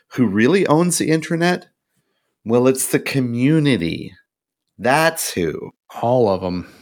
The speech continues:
Speaker 2: Yeah, this is where you get into the governance piece, right? So, I mean, I think this is one of those elements, one of those thematic pieces of the organization that does find its way across all these departments. And so there has to be a governance structure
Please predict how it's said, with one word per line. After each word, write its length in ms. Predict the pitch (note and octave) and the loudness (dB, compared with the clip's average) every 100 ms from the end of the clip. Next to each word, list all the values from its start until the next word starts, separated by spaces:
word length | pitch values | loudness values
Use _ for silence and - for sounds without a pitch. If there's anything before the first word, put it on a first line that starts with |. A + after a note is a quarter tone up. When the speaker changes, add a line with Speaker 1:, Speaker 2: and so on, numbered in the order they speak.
| - | -14
Speaker 2:
Yeah, 260 | G3 G3 D3 | -2 2 4
this 140 | G#3 | 2
is 80 | F3+ | 4
where 100 | F3 | 4
you 140 | D3 | 4
get 120 | B2+ | 2
into 160 | C3 B2+ | 2 2
the 80 | A#2+ | 0
governance 640 | A2 A#2+ B2 A#2 F#2 - | 0 2 4 2 0 -4
piece, 460 | - G2+ E2+ - - | -6 -6 -4 -4 0
right? 400 | G#2 G2 G2+ - | 2 2 0 -2
So, 200 | - A#2+ | 0 2
I 40 | |
mean, 140 | A#2+ A#2 | 2 2
I 40 | |
think 200 | D3 C3+ | 2 2
this 180 | C#3 C3+ | 2 2
is 140 | G#2+ | 0
one 180 | A2 B2+ | 2 4
of 60 | A#2+ | 4
those 220 | G#2+ - | 0 -2
elements, 560 | A#2 A#2 A#2 G#2+ G2 - | 0 2 2 2 -2 -2
one 140 | A2 | -2
of 140 | G#2+ G#2+ | -2 -2
those 280 | G2+ G2 - | -2 -4 -6
thematic 640 | - F#2+ G2 G#2 G#2+ G#2 _ | -4 0 0 0 0 -4 _
pieces 460 | A#2+ A2 - F#2+ | -6 -4 -4 -2
of 140 | A2 F#2+ | -2 -2
the 100 | G2 | -2
organization 1040 | G2 F#2 F2+ F#2 G2+ G#2+ G#2 - F#2+ F#2+ - _ | -2 -4 -6 -4 0 0 0 -2 -2 -4 -10 _
that 180 | A#2 A#2 | 0 2
does 260 | B2+ D#3+ - | 4 2 2
find 300 | - A#2+ A#2 | 0 0 0
its 180 | A2+ A2+ | -2 -2
way 140 | G#2+ | -2
across 480 | F#2+ - G#2+ F#2 - | -2 -2 0 0 -2
all 160 | F#2 | -2
these 180 | F#2 F#2 | -2 -4
departments. 760 | - - G2 G2 - G#2 - - | -4 -6 -2 -2 -2 -6 -6 -4
And 80 | - | -2
so 120 | A#2 | 0
there 120 | A2 | 2
has 240 | A2 E3 | 4 2
to 60 | - | 2
be 100 | B2 | 2
a 100 | G#2 | 0
governance 800 | G#2 G#2 A2+ G#2+ G#2 G2 - - - | -4 0 2 2 0 -2 -6 -8 -6
structure 920 | - - A2+ A2 - - - F2 F2 | -4 -2 2 2 2 -4 -4 -2 -4